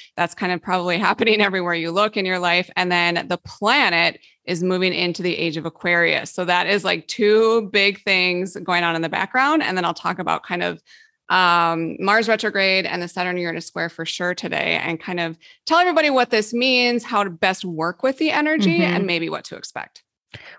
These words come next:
Speaker 2: With the Pluto return of the U S, if we can just, like, touch on that a bit. I know we've talked about it before, but, like,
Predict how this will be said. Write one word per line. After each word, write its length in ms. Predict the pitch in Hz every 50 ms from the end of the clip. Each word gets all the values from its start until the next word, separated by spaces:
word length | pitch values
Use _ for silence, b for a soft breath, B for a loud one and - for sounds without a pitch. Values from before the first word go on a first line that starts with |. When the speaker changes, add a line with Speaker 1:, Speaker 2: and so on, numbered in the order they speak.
| B _
Speaker 2:
With 180 | 269 311 311 -
the 100 | 349 339
Pluto 340 | - - 370 381 403 427 415
return 340 | 415 381 - 269 269 247 240
of 140 | 233 220
the 100 | 220 226
U 140 | 208 185 160
S, 240 | 135 135 196 196 -
if 100 | 214 196
we 80 | 220 226
can 100 | 240 254
just, 160 | 262 247 -
like, 160 | 208 190 196
touch 260 | - - 170 170 -
on 180 | 185 175 175 175
that 220 | 160 160 - -
a 40 | 165
bit. 260 | 165 - 131 101 - -
I 60 | 175
know 180 | 190 208 214
we've 320 | 214 - 240 254 262 233 -
talked 400 | - - 254 269 370 370 - -
about 200 | 403 403 392 392
it 180 | 339 277 -
before, 560 | - 202 196 - - - - - - - - -
but, 200 | 190 226 - -
like, 260 | 220 208 196 190 -